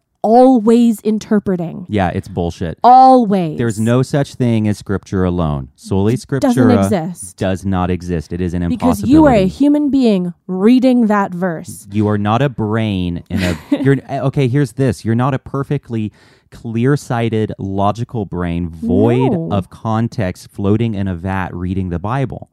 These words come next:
Speaker 1: No.
Speaker 2: Not at all.
Speaker 1: Mm-mm.
Speaker 2: You, you have lenses and the, the fundamentalist denial of lens, the fundamentalist
Speaker 1: Mm-hmm.
Speaker 2: denial of context
Speaker 1: Interpretation,
Speaker 2: and
Speaker 1: context,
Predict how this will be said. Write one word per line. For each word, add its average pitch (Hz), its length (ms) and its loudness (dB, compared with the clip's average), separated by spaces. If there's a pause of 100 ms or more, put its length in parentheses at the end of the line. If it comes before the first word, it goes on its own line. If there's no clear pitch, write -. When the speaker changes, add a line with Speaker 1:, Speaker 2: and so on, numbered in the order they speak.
(180)
Speaker 1:
No. 160 320 -6 (160)
Speaker 2:
Not 110 320 0
at 123 220 -4
all. 113 480 -2
Speaker 1:
Mm-mm. 185 480 -4
Speaker 2:
You, 107 560 -4
you 104 240 -4
have 101 500 -4 (340)
lenses 107 920 -4
and 104 500 -2 (460)
the, 110 400 0
the 104 220 -4 (180)
fundamentalist 123 840 -2
denial 101 800 0
of 92 260 -2
lens, 90 760 -2
the 95 120 -4
fundamentalist 110 880 -2
Speaker 1:
Mm-hmm. 220 100 -4
Speaker 2:
denial 92 880 -2
of 90 380 -4
context 104 880 -4
Speaker 1:
Interpretation, 202 840 -6
Speaker 2:
and 196 100 -2
Speaker 1:
context, 226 240 0